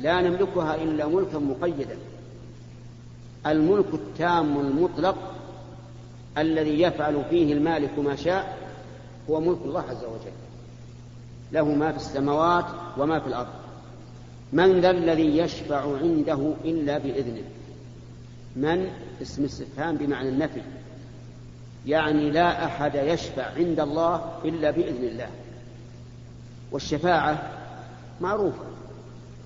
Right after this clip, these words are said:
"يا فلان، اشفع لي عند فلان"، يعني، توسط لي له، توسط لي إليه. فالشفاعة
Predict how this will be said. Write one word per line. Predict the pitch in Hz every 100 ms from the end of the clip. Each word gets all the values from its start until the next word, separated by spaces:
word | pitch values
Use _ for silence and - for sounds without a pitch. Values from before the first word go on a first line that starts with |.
| -
"يا | 143 139
فلان، | 165 160
اشفع | 135 - 135
لي | 127 120
عند | 127 -
فلان"، | 123 139 160 - 151
يعني، | 135 143 170 - - - - - - - - - - - - - - - - -
توسط | 151 147 - 151 135
لي | 135
له، | 127 117 - - - - - 147
توسط | 156 160 135
لي | 151
إليه. | 151 160 139 - - - - - - - - - - - -
فالشفاعة | 131 - 147 170 185 185 190 180